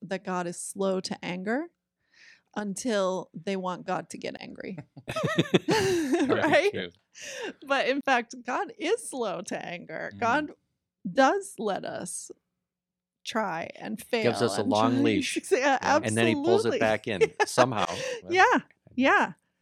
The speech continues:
Speaker 1: I, uh, the, th-, this could, we could talk about this for hours,
Speaker 3: Yeah.
Speaker 1: right? Um,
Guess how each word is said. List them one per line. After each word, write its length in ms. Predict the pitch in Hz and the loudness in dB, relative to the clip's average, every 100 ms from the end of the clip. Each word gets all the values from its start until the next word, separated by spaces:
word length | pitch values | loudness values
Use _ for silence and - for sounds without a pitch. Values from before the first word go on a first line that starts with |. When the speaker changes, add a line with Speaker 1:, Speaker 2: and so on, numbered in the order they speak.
| _ _ _ | _ _ _
Speaker 1:
I, 200 | - 262 254 _ _ | -2 -2 -2 _ _
uh, 120 | 254 - 247 | -4 -4 -10
the, 140 | - 247 - _ _ - | -8 -8 -8 _ _ -18
th-, 120 | 233 - | -18 -8
this 160 | 339 - | -6 -6
could, 200 | - 254 - - | -6 -8 -8 -10
we 100 | 214 | -10
could 140 | 202 | -10
talk 160 | - 190 | -14 -14
about 180 | - 180 | -12 -14
this 260 | - - - _ _ _ | -14 -18 -18 _ _ _
for 160 | 160 - | -18 -6
hours, 480 | 185 285 - - 90 | -2 -2 -4 -10 -16
Speaker 3:
Yeah. 80 | 170 | -16
Speaker 1:
right? 380 | - 165 180 277 - _ _ _ _ _ _ _ - | -8 -4 -4 -6 -10 _ _ _ _ _ _ _ -4
Um, 460 | 202 196 170 175 | -2 -4 -8 -14